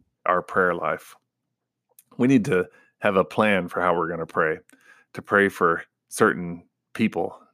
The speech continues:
certain situations, and, um, to keep, to keep track of that, to, to know that we're lifting our hearts up to the Lord in the morning during quiet times. We need to pray for our team, and we need to pray as a team.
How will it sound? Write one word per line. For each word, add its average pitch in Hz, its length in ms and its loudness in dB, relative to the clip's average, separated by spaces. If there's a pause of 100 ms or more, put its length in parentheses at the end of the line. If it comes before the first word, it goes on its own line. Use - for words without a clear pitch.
certain - 300 -4
situations, 87 720 -2
and, 82 180 -10 (400)
um, - 360 -4
to 98 100 -4
keep, - 240 -2 (280)
to - 100 -14
keep - 200 -2
track 123 320 0
of 82 120 -8
that, 80 260 -10 (120)
to, 92 260 -8
to - 80 -10
know 98 340 2
that 85 200 -8 (340)
we're 95 160 2
lifting 101 320 0
our 90 120 0
hearts 92 240 2
up - 120 -2
to - 80 -20
the 98 80 -8
Lord 87 340 -2
in 87 120 -8
the 90 60 -6
morning 92 380 2
during 87 260 -2
quiet 90 400 2
times. 87 400 -8 (840)
We 117 140 6
need 120 140 8
to 104 60 6
pray 113 300 4
for 101 640 6
our 95 160 4
team, 104 420 -2 (300)
and 98 160 0
we 117 80 6
need 113 120 4
to 110 80 4
pray 113 360 4 (100)
as 117 200 2
a 87 80 -2
team. 80 320 -12